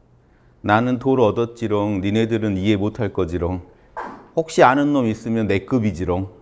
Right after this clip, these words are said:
어때요? 다 나만 있죠. 예, 어, 관종, 관종들 닦는 겁니다. <laughs> 우리나라가 잘 살려면요, 앞으로 그 불교계가 잘 되려면요, 선문답 버려야 돼요.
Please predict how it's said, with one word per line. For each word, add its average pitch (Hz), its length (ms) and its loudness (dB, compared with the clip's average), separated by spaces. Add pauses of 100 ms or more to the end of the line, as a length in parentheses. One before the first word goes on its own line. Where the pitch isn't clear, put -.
(720)
어때요? 104 380 2 (160)
다 127 120 -8
나만 113 420 2
있죠. 82 300 -8 (840)
예, 76 160 -10
어, 95 160 -8
관종, 95 680 -6 (640)
관종들 107 500 -6
닦는 85 300 -6
겁니다. 73 280 -12
<laughs> - 2250 -20
우리나라가 139 680 2
잘 101 200 -4
살려면요, 117 800 -4
앞으로 95 640 -6
그 - 120 -14
불교계가 107 640 -2 (460)
잘 85 240 -6
되려면요, 104 420 -2
선문답 151 500 -2
버려야 82 380 -4
돼요. - 160 -18